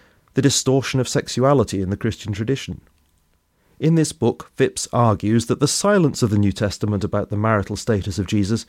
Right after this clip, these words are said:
indicates that Jesus was in fact married. Why? Because virtually every Jewish man in Jesus' day did marry, especially those who were considered to be rabbis.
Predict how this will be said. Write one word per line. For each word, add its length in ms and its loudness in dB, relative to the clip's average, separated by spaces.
indicates 580 2
that 120 2
Jesus 360 2
was 200 -2
in 100 4
fact 320 -2
married. 540 2
Why? 560 -2
Because 360 2
virtually 580 2
every 240 4
Jewish 400 2
man 280 0
in 180 2
Jesus' 460 0
day 460 0
did 240 0
marry, 580 2
especially 480 0
those 260 0
who 80 2
were 120 2
considered 440 0
to 60 -8
be 100 2
rabbis. 580 2